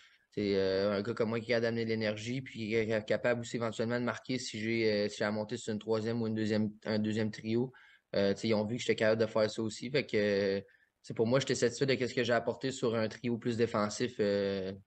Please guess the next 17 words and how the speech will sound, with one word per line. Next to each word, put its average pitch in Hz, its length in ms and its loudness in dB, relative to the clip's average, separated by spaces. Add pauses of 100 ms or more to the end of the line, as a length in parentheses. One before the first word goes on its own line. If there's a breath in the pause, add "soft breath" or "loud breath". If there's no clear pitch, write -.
(240)
puis 104 160 -2
l'énergie 104 460 2
que 107 60 -2
j'ai 107 60 4
apportée, 101 380 -2
là, 104 100 0
euh, 95 380 0
puis 98 200 -6
eux 98 80 0
aussi, 101 420 0
euh, 92 100 2 (520 loud breath)
je - 80 -12
pense 107 200 0
qu'ils 110 100 0
ont 104 60 2
vu 113 200 -4
que, 87 440 2